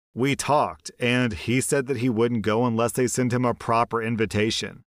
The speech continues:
I called my mom and asked if she could do it.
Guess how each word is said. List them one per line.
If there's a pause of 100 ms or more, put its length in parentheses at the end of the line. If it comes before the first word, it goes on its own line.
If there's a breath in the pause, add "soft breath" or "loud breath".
(120)
I
called
my
mom
and
asked
if
she
could
do
it.